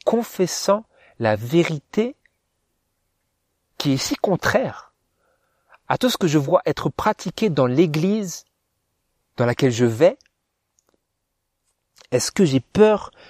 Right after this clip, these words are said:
que si je professe cette vérité-là, je vais être chassé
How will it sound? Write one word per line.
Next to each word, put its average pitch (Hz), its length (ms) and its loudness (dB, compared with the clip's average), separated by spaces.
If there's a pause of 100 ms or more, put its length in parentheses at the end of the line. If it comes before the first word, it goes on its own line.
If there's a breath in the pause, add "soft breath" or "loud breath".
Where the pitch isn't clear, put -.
(140 soft breath)
que 147 120 4
si - 460 0 (440)
je 123 200 0 (280)
professe - 920 0 (480)
cette - 240 0
vérité-là, 160 720 4 (1120)
je 117 160 -6
vais 120 180 -4
être - 320 -8 (100)
chassé - 680 -6